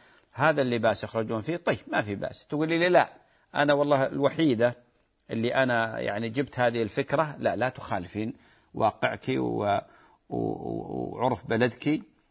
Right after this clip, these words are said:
لأن هذا يعتبر من ثياب الشهرة، ومن لبس ثوب شهرة ألبسه الله ثوب مذلة، فلا تفعلين هذا. أما تقول: "لا والله النساء كلهم، آه، بنطال واسع وفي قميص ينزل تحت الركبة، والحمد لله في غطاء وما في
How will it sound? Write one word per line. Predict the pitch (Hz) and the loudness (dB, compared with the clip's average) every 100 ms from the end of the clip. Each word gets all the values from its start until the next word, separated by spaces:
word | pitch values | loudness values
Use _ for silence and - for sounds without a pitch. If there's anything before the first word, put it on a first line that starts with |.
| - | -10
لأن | 120 120 | -6 -2
هذا | 123 135 127 | 0 0 0
يعتبر | 131 113 135 131 | -2 -2 -2 0
من | - 113 | -2 -4
ثياب | 127 131 123 | -2 -2 -2
الشهرة، | - - 123 98 117 - _ _ _ _ _ - | -6 -4 -4 2 2 2 _ _ _ _ _ -12
ومن | - 110 117 120 | -4 0 0 0
لبس | 131 123 - | -2 -4 -6
ثوب | 107 123 120 110 | -4 -2 -2 -4
شهرة | 147 139 131 | -4 0 2
ألبسه | 123 131 123 120 | 2 -2 -2 -2
الله | 127 | 0
ثوب | 117 120 117 | 0 0 0
مذلة، | 113 113 117 95 82 - _ _ - | 2 4 4 2 -6 -14 _ _ -8
فلا | 107 135 | 2 2
تفعلين | 139 127 107 107 95 | 2 -2 -2 -2 -2
هذا. | 85 - - | -6 -10 -6
أما | 180 | -2
تقول: | 151 151 156 | -2 0 4
"لا | 170 | 4
والله | 160 151 | 4 2
النساء | 143 151 170 147 | 0 0 -2 0
كلهم، | 190 151 127 139 - _ _ _ _ - | 0 2 2 0 -6 _ _ _ _ -4
آه، | 67 | -2
بنطال | 135 139 135 135 131 143 156 | 0 2 2 6 6 6 4
واسع | 131 131 143 139 165 165 - _ _ _ _ - | 6 6 6 4 2 0 -2 _ _ _ _ -12
وفي | 120 147 | -4 -2
قميص | 139 139 139 143 117 135 | 2 2 4 2 0 -2
ينزل | 135 127 117 | -2 -2 0
تحت | 139 - 127 | -2 0 -2
الركبة، | 127 135 147 165 147 _ _ _ _ | 0 0 2 2 0 _ _ _ _
والحمد | - 131 147 139 | -8 -4 -2 0
لله | 135 127 | 2 2
في | - 143 | 0 -2
غطاء | 131 127 151 160 - - | -2 2 4 4 2 -8
وما | - 127 139 143 | -8 -2 0 0
في | 147 143 | 0 -2